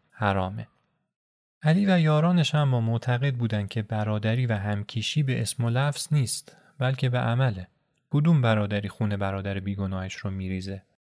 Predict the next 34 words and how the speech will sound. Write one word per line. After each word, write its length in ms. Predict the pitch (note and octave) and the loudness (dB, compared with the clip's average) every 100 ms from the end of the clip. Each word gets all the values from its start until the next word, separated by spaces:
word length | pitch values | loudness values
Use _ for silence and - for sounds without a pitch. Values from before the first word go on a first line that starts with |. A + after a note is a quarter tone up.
| _ _ _ _ | _ _ _ _
اهل 320 | B2+ A2 A#2+ | -2 0 -2
جمل 480 | A2+ A#2+ A#2+ C3+ A2 | 0 0 2 2 0
با 160 | G2+ G2+ | 0 0
اقداماتشون 1000 | G#2+ G#2+ A2 G#2+ D3 D3+ C3+ - B2 A2+ | -2 -2 -2 0 0 -2 -4 0 -2 0
فقط 440 | A#2 A2+ D3 - | -4 -2 -4 -2
دارن 280 | B2+ B2 B2 | 0 0 2
از 160 | A2+ - | -2 -2
اسم 320 | B2 - G2+ | -4 -2 -4
دین 280 | F#2 F#2 F2+ | -4 -4 -6
سوء 220 | - F#2+ | -8 -10
استفاده 480 | F2+ - F#2 F#2 F#2+ | -8 -8 -8 -8 -8
می‌کنن. 420 | G2+ - G#2+ G#2 _ _ _ _ _ _ _ _ _ _ _ _ _ - | -10 -10 -10 -12 _ _ _ _ _ _ _ _ _ _ _ _ _ -2
علی 300 | D#3+ F3+ C3 | 2 4 2
محمد 560 | B2 B2 C3 C3 C3 | 2 2 2 2 2
ابن 280 | D#3 D3 B2+ | 2 2 2
ابی 160 | A#2+ A2+ | 2 0
بکر 300 | A#2+ A#2+ - | 0 -2 -2
رو 100 | A2+ | -4
به 100 | G#2 | -4
کوفه 580 | - A#2 A2 D3 D3+ C#3 | -6 -6 -4 -2 0 0
و 120 | A#2 | 0
مالک 460 | A2 G#2+ G#2+ A2 A2 | 0 0 -2 -2 -4
اشتر 400 | G2 - - G#2+ | -2 -4 -2 -4
رو 140 | G2+ G2+ | -2 -4
به 100 | G2 | -2
مصر 360 | A#2+ D#3+ - D#3 | 0 0 0 0
می‌فرسته 640 | D3+ - C3+ - C3 A#2+ | -2 -2 -4 -4 -2 -4
تا 220 | A2+ A2+ | -2 -4
داوطلبینی 1000 | A2 A2 G#2 - - G#2+ G#2 G#2+ B2 G2+ | -2 0 -2 -2 -4 -2 -2 0 0 0
برای 320 | F#2+ G#2+ A2+ G#2 | -2 -4 -2 -2
مبارزه 540 | G2 F#2+ G2 G2+ C#3 | -4 -2 -2 0 0
با 200 | D3+ C#3+ | 0 0
اهل 200 | B2 B2+ | 0 0
جمل 460 | B2+ A#2+ A2+ G#2+ | 0 0 0 -2